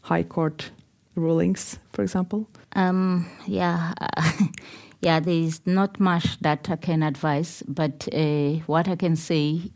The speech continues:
Speaker 2: uh, to advise that, uh,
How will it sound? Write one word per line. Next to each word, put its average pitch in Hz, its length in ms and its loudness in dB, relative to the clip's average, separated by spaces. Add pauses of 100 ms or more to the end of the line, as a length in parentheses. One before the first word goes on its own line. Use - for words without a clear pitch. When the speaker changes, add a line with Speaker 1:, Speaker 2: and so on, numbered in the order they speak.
(180)
Speaker 2:
uh, 143 800 2
to - 140 -8
advise 147 480 0
that, 139 400 -4 (920)
uh, 139 800 0